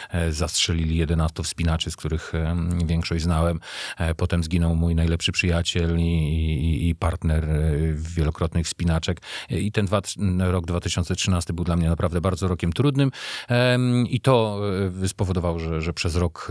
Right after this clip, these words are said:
e, zniknąłem z gór wysokich, natomiast już wróciłem, już jest dobrze, już, już się nie gniewam na góry.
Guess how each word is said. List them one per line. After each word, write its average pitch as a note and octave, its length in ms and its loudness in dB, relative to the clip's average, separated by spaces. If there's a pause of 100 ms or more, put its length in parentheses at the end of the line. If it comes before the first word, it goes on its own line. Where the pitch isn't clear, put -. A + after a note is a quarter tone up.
(140)
e, E2+ 40 0
zniknąłem F2 440 0
z D#2 40 -10
gór F2 140 0
wysokich, A#2 400 -2
natomiast A2+ 320 -2
już G2 120 0
wróciłem, F#2 340 0
już E2 140 -2
jest E2 140 -2
dobrze, C#2+ 260 -2
już, C#2+ 260 -8
już E2 160 -6
się E2+ 120 -2
nie D2+ 140 2
gniewam C#2 320 -4
na B1+ 80 -6
góry. - 280 -4